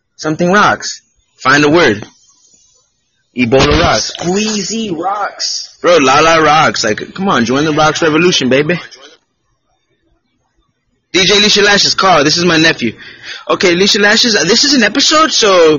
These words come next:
Speaker 1: mind your P's and Q's and talk correctly, 'cause this will be an episode of Rico Rock Social Suicide. This is episode Rico Rock Social Suicide update number thirteen. And number thirteen is a sacred number, so I'm so honored to have you, Anthony, and my snow bunny, Alicia Lashes.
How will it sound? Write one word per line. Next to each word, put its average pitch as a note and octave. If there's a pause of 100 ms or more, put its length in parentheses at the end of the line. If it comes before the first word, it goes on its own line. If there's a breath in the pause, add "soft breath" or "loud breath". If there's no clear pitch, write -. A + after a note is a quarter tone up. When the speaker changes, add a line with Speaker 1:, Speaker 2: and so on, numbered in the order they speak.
Speaker 1:
mind F3+
your G3
P's G3
and F#3+
Q's F3+
and E3
talk E3+
correctly, F3+
'cause C#3
this D3+
will D#3+
be E3
an D#3+
episode D3+
of G#2+
Rico D3+
Rock C#3+
Social D#3
Suicide. B2 (260 loud breath)
This E3
is D#3+
episode E3+ (420 loud breath)
Rico G3
Rock F3
Social E3+
Suicide D#3
update C#3
number C#3
thirteen. A#2 (260 loud breath)
And A2+
number F3+
thirteen E3
is C3
a D3+
sacred C3+
number, C3+
so A2+
I'm A2
so C3+
honored C3
to A2
have B2+
you, A2
Anthony, G#2+
and D#3
my B2+ (220 loud breath)
snow C#3+
bunny, A2+
Alicia B2
Lashes. A#2